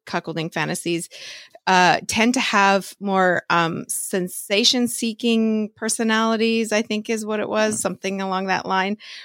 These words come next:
Speaker 1: where it is, it, it is seeking the, the experiences with those emotions where n-, most
Speaker 2: Yeah.
Speaker 1: people would run away from, where they want
Speaker 2: Right.
Speaker 1: to experience that. That is a certain type of person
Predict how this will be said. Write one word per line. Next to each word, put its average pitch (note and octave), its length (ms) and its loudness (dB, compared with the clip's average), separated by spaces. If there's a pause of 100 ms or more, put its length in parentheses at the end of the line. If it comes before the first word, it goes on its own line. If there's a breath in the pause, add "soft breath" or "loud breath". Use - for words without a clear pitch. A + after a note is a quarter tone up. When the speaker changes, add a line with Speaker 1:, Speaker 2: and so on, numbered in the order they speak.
Speaker 1:
where G#3 480 4
it G#3+ 160 4
is, G3 320 2 (240)
it, G#3 220 4
it A#3 220 6
is A#3+ 200 4
seeking B3+ 520 2
the, F3 340 2
the F#3+ 220 2
experiences A3+ 760 0
with F3+ 200 -2
those E3+ 260 2
emotions E3+ 560 2
where D3+ 140 0
n-, E3 200 -4
most F3 320 -4
Speaker 2:
Yeah. F#3 140 6
Speaker 1:
people E3+ 260 -4
would E3 160 0 (220)
run D3+ 180 -2
away E3 340 2
from, D#3 420 -6
where E3 160 0
they E3 200 0
want F3 260 0
Speaker 2:
Right. - 100 4
Speaker 1:
to F#3+ 280 -4 (120)
experience A#3 1080 0
that. C#3+ 280 0 (560 loud breath)
That E3+ 260 4
is F#3+ 160 2
a A#3 60 0
certain B3 380 0
type D4+ 340 0
of - 120 -8
person B3+ 560 0